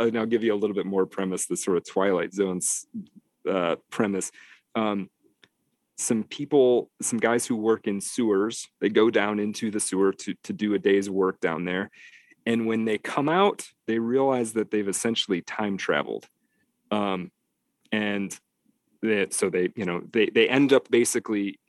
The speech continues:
in and out of the sewer trying to get their way back home. Um, and, and, you know, they have some dark and compe-, hopefully compelling adventures along the way. Um,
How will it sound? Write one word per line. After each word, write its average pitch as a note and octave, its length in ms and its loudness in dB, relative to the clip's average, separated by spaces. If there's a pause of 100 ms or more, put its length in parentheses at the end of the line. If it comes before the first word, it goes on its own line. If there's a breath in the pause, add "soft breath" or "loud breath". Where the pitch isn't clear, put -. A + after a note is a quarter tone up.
in B2 140 2
and A2 120 -2
out G2 180 0
of F2+ 140 -4
the F#2 100 -4
sewer G2+ 460 0
trying G2 460 -2
to G2 100 -6
get F#2+ 240 -2
their F2+ 140 4
way F2 200 2
back D#2 320 -4
home. D2+ 440 -6 (160)
Um, F2+ 360 -6 (360 soft breath)
and, D#2 280 -14 (100)
and, D#2+ 320 -10 (160)
you G2 100 -2
know, E2+ 140 -4
they E2 140 -2
have E2+ 400 -4 (360)
some F2 380 -6 (120)
dark F2 340 0
and E2 280 -4 (300)
compe-, - 360 -4
hopefully G2 400 0
compelling F#2+ 540 -4
adventures E2 500 -4
along E2+ 340 -2
the D2+ 60 -4
way. D#2+ 340 -2 (560 soft breath)
Um, D#2+ 380 -6